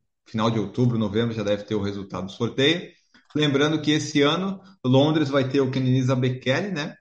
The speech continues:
Mosnet Jeremil, Birhanu Leghese no masculino, Sisai Lema, que é o atual campeão. Você vê que os nomes aqui são melhores, né, Marcos? O Kipchumba,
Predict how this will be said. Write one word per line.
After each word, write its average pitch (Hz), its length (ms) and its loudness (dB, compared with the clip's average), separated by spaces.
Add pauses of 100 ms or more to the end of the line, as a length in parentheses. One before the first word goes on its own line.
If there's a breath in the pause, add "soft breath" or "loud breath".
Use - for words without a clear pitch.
(140)
Mosnet 120 500 4
Jeremil, 127 520 2
Birhanu 123 380 2
Leghese 117 480 -2
no 113 100 -2
masculino, 117 560 0
Sisai 123 380 -2
Lema, 135 340 0
que 123 100 -6
é 107 40 -4
o 92 40 -4
atual 104 240 -4
campeão. 131 460 -4 (160)
Você - 140 0
vê 131 160 8
que 156 80 2
os 131 80 4
nomes 147 260 4
aqui 131 100 0
são 135 140 0
melhores, 185 440 0
né, 147 120 0
Marcos? 120 360 -2
O 120 100 -4
Kipchumba, 151 960 -2